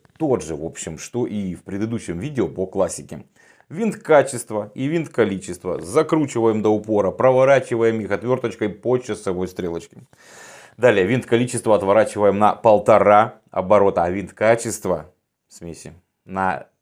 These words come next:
три, пять, четыре. Ну, где-то так. Пробуем заводить. Если нет иных проблем,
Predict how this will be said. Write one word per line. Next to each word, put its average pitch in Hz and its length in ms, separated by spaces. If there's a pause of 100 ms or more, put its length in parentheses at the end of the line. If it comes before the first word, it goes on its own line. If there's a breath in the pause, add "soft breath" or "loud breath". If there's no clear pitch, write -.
(120)
три, 98 240
пять, - 400
четыре. 85 460 (720)
Ну, 98 80
где-то 80 240
так. - 260 (240)
Пробуем 147 400
заводить. 107 380 (220)
Если 127 400
нет 123 460
иных 104 360
проблем, 143 680